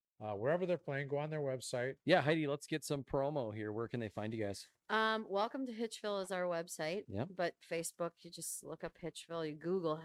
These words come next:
Speaker 3: you get
Speaker 1: Sure.
Speaker 3: the H I T C, and you're on, we're the first thing that pops up,
Speaker 2: You have a
Speaker 3: so.
Speaker 2: YouTube channel also. It's Hitchville one, the number one.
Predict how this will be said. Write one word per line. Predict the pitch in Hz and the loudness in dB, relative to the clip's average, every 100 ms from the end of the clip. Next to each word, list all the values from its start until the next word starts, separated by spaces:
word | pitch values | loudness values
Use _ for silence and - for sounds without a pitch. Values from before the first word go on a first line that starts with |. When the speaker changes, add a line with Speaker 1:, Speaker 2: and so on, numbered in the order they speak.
| 165 - | -8 -8
Speaker 3:
you | 180 | -2
get | 190 | 0
Speaker 1:
Sure. | - 208 | 2 0
Speaker 3:
the | 160 | 2
H | 180 - | -2 2
I | 180 165 | 2 2
T | - 202 190 | -2 -6 -6
C, | - 208 185 | -4 -2 0
and | 165 160 | 2 2
you're | 160 | 2
on, | 160 156 156 147 _ - | 2 0 -2 -6 _ -6
we're | 156 175 | -2 -2
the | 165 | -2
first | - 170 - | -4 -4 -4
thing | 170 160 | -6 -6
that | - | -2
pops | 160 160 - | -2 -2 0
up, | 170 127 | 2 6
Speaker 2:
You | 135 | 6
have | 131 | 6
a | |
Speaker 3:
so. | 127 | 4
Speaker 2:
YouTube | 139 139 113 | 2 0 0
channel | 127 117 113 | 0 0 2
also. | 113 117 123 | 0 0 0
It's | 104 | 0
Hitchville | 120 - 117 107 | 0 2 2 2
one, | 104 110 113 147 160 | 4 4 2 0 -2
the | 113 | 0
number | 113 110 | 2 2
one. | 107 107 131 | 0 -2 -6